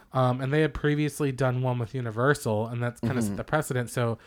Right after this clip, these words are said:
Speaker 1: the deal they have worked out is with Sony, Paramount, Warner Brothers, and Disney.
Speaker 2: Oh, wow. Okay.
Speaker 1: Uh,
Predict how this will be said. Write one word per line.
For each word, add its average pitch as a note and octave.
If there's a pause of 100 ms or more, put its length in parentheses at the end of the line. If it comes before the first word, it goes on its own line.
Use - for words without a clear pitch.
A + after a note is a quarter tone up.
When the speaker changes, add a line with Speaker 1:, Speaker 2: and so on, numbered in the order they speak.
(360)
Speaker 1:
the B2
deal C#3
they G3
have C3+
worked B2
out A#2+
is A2
with A2+
Sony, D#3
Paramount, C#3
Warner B2+
Brothers, C3
and C3+
Disney. A2 (120)
Speaker 2:
Oh, B2+
wow. G#2+
Okay. A2 (300)
Speaker 1:
Uh, C3+